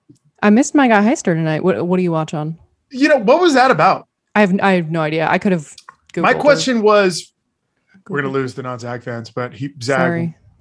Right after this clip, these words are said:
Speaker 1: <laughs> Weird.
Speaker 2: Heister always does the region, the, uh, regional sports network games, the root games for Gonzaga.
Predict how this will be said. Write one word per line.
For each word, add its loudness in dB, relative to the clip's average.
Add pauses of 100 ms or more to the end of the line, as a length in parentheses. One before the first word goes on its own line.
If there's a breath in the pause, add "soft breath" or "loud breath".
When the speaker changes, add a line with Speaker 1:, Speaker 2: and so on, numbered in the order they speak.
(120)
Speaker 1:
<laughs> -
Weird. 0
Speaker 2:
Heister 0
always 0
does 0
the -4
region, -8
the, -8
uh, -2
regional -6
sports -8
network -8
games, -8
the -16
root -8
games -6
for -12
Gonzaga. -4